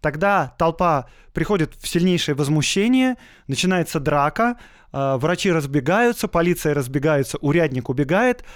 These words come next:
толпа двигается к полицейскому участку, разносит его в щепки,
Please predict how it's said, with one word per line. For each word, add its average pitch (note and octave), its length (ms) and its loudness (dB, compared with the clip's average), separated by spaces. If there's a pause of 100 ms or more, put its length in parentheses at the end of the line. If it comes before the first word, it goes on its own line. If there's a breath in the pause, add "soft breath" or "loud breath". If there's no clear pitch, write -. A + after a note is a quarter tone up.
(140 loud breath)
толпа F3 420 2
двигается D3 680 0 (280 soft breath)
к C#3 340 0 (460 soft breath)
полицейскому D#3 580 0
участку, F#3 400 0
разносит E3+ 480 0
его C#3+ 160 0
в - 60 -6
щепки, G#3+ 560 -2